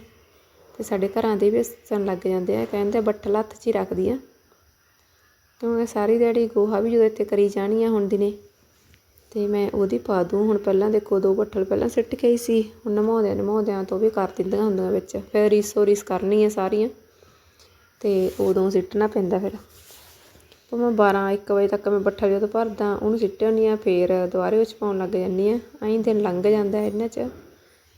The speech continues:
ਚਲੋ ਹਨਾ, ਟਾਈਮ ਪਾਸ ਹੋ ਜਾਂਦਾ। ਤੇ ਅੱਗੇ ਮੇਰਾ ਭਰਾ ਮੈਨੂੰ ਬਹੁਤ ਕਹਿੰਦਾ, ਉਹ ਕਹਿੰਦਾ ਵੀ "ਤੈਨੂੰ ਚੰਗੇ ਭਲੇ ਕੱਪੜੇ ਆਉਂਦੇ ਆ, ਵੀ ਤੂੰ ਕਿਉਂ ਇੰਨੇ ਪਸ਼ੂਆਂ ਨਾਲ ਮੱਥਾ ਮਾਰਦੀ ਆ?"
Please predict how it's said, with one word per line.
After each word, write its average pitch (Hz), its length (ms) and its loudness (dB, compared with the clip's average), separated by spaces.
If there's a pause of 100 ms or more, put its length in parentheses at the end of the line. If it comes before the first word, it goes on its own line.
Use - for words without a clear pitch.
ਚਲੋ 208 280 -4
ਹਨਾ, 220 120 -4
ਟਾਈਮ 220 260 -2
ਪਾਸ 196 320 -8
ਹੋ 190 80 -2
ਜਾਂਦਾ। 190 360 -2 (2000)
ਤੇ 254 60 -6
ਅੱਗੇ 208 200 -2
ਮੇਰਾ 202 160 2
ਭਰਾ 220 240 0
ਮੈਨੂੰ 214 200 2
ਬਹੁਤ 196 280 0
ਕਹਿੰਦਾ, 214 360 0 (420)
ਉਹ 220 40 -8
ਕਹਿੰਦਾ 226 260 2
ਵੀ 233 60 0
"ਤੈਨੂੰ 220 200 0
ਚੰਗੇ 208 340 2
ਭਲੇ 220 240 0
ਕੱਪੜੇ 220 420 -2
ਆਉਂਦੇ 196 300 0
ਆ, 226 80 0
ਵੀ 262 100 -2
ਤੂੰ - 180 -8
ਕਿਉਂ 202 320 2
ਇੰਨੇ 196 240 0
ਪਸ਼ੂਆਂ 202 420 -4
ਨਾਲ 190 120 -2
ਮੱਥਾ 190 320 -6
ਮਾਰਦੀ 185 500 -2
ਆ?" 240 100 -2